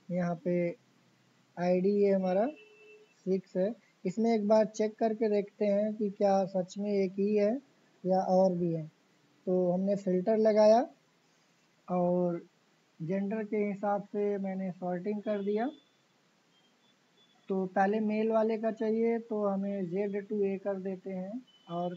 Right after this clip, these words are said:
country के according हमें चाहिए तो जेड टू ए यूएस का पहले। तो यहाँ पे देखिए यूएस के कुल इतने कैंडिडेट्स हैं, जिसमें से केवल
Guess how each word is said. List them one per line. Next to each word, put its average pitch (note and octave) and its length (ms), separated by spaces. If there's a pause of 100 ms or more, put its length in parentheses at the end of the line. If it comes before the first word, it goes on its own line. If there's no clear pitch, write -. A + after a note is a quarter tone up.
(100)
country G3+ 420
के A3 220
according G#3 420
हमें G3+ 260
चाहिए G#3 500 (760)
तो F3+ 600 (640)
जेड G3 440
टू G#3 160
ए G#3 120 (240)
यूएस F#3+ 480
का G3+ 100
पहले। G3 360
तो C#4 240
यहाँ F#3+ 240
पे A3+ 160
देखिए A#3 440
यूएस A3 480
के A#3+ 220
कुल A#3+ 260
इतने G#3+ 360
कैंडिडेट्स G3 680
हैं, G3+ 200 (2000)
जिसमें G3+ 480
से A3 340 (340)
केवल A3+ 360